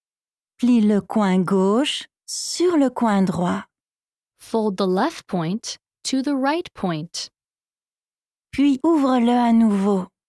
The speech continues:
Speaker 2: Then, open it again.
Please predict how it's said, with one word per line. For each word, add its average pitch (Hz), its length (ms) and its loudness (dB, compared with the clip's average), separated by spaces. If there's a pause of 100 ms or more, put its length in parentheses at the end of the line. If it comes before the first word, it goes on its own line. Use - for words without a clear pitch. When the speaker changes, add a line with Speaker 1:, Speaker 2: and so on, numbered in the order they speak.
(440)
Speaker 2:
Then, 190 480 -4 (380)
open 320 340 -2
it 320 120 -2
again. 170 520 -6